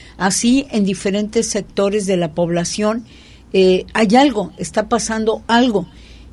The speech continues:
Y, eh, por eso necesitamos que ustedes ya nos han pasado,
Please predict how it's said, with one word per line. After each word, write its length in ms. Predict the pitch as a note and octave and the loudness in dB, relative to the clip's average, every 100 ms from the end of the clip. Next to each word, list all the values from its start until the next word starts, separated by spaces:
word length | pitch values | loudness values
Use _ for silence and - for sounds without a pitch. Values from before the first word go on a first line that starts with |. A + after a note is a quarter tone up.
| - | -6
Y, 360 | A3 B3 C#4 - | 0 2 0 -4
eh, 220 | G#3+ G3+ | -2 0
por 260 | F#3+ - F#3+ | -2 -2 0
eso 400 | A3+ - B3+ G3+ - | 0 -2 -4 -8 -4
necesitamos 960 | F#3+ F#3 F#3 - F3+ A3+ A3 A3+ C4+ | -6 -4 -6 -6 -4 -2 0 0 -4
que 140 | - G3+ | -6 -8
ustedes 420 | E3+ A3 A3 A3 | -4 0 2 2
ya 120 | G#3 | 0
nos 220 | G#3+ A3 | -2 -4
han 120 | A3 G#3+ | -6 -4
pasado, 580 | G#3+ G#3+ G3+ G#3+ A#3+ | -6 -2 -2 -2 -4